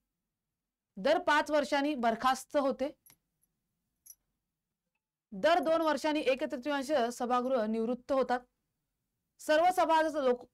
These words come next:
लोकांकडून निवडले जातात, तर हे तर पॉसिबलच नाही. सर्व सभासद राज्यपालाकडून नियुक्त केले जातात, हेही पॉसिबल नाही. चला,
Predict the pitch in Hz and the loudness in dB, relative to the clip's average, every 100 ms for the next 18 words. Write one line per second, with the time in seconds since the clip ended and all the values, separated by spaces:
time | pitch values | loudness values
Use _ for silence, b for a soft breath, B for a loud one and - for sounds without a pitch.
0 | _ _ - 240 240 311 302 311 247 233 | _ _ 2 2 4 0 0 -2 0 0
1 | 233 247 240 240 247 _ - 214 220 220 | 0 0 0 -2 -4 _ -8 -6 -2 -2
2 | 214 220 220 214 190 214 226 233 233 - | -2 -4 -6 -8 -4 -2 -2 -4 -6 -6
3 | _ _ _ _ _ _ - - 330 381 | _ _ _ _ _ _ -8 2 4 6
4 | 359 320 294 285 302 254 240 220 262 269 | 4 2 2 2 0 0 0 2 0 2
5 | 262 262 254 240 226 - 247 233 220 220 | 2 2 0 0 -2 -4 0 0 0 -2
6 | 226 - 214 202 294 294 262 262 247 240 | -6 -6 -2 -2 0 -2 -2 0 0 0
7 | 254 _ _ _ _ _ _ _ 214 | -4 _ _ _ _ _ _ _ -10